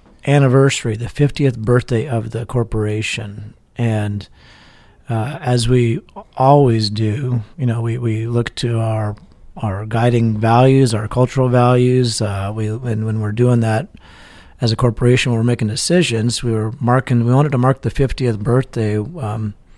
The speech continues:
not just with a, a cake and observing our gray hairs and looking backwards and celebrating that we're fifty, but actually, you know, actually do something forward-looking and, and, uh, have some conversations that were much needed,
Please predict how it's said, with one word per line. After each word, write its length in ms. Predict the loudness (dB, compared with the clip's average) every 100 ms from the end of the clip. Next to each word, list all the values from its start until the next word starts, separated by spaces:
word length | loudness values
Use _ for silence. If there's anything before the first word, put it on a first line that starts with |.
| -20 -20 -6
not 220 | 0 0
just 200 | 0 0
with 200 | 0 0
a, 260 | -2 -4 -6
a 120 | -10
cake 520 | -4 0 2 0 -4 -6
and 460 | -4 -6 -8 -10 -10
observing 400 | -6 0 2 2
our 100 | 0
gray 280 | 0 2 2
hairs 500 | 2 2 2 0 -2
and 140 | -2
looking 260 | -2 0 0
backwards 680 | 0 -2 -4 -4 -4 -4 -4
and 260 | -4 -4
celebrating 440 | -4 -2 0 0 -2
that 80 | -4
we're 80 | -6
fifty, 520 | -2 -2 -2 -10 -10 -14 -20 -20 -20 -20 -20 -20 -6
but 120 | 0
actually, 460 | 2 0 -2 0 0
you 120 | 0
know, 320 | 0 0 0
actually 380 | -2 -2 -4 -4
do 240 | 0 0
something 500 | 2 0 0 -2 -4
forward-looking 960 | -4 -2 0 -2 -4 -8 -6 -6 -6 -6
and, 500 | -6 -6 -6 -8 -8
and, 460 | -6 -8 -10 -14
uh, 340 | -12 -10 -12 -12
have 380 | -8 -2 -2 -2
some 380 | -4 -2 -4 -2
conversations 880 | 0 0 0 -2 -2 -2 -2 -2
that 160 | -4 -6
were 120 | -4
much 280 | -2 -2 -2
needed, 460 | 0 0 -2 -4